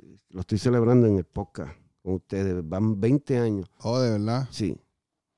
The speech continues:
Speaker 1: Que yo
Speaker 2: Felicidades, brother.
Speaker 1: llevo sin usar droga y, y que estoy, que estoy limpio y que, gracias a Dios,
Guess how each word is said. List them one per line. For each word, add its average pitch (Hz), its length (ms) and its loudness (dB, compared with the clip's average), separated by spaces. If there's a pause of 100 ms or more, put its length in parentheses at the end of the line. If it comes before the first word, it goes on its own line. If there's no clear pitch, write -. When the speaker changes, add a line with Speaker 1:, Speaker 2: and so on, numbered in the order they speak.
(160)
Speaker 1:
Que 104 140 -4
yo 98 60 0
Speaker 2:
Felicidades, 107 680 0
brother. 64 380 -12
Speaker 1:
llevo 113 360 -2
sin 113 140 -2
usar 104 320 -2
droga 139 480 0 (1400)
y, 98 540 -2
y 98 60 -6
que 98 100 -6
estoy, 107 600 -2 (600)
que 113 80 -12
estoy 113 260 -4
limpio 135 640 2 (840)
y 127 220 2
que, 117 460 4 (760)
gracias 110 360 2
a - 20 4
Dios, 135 380 6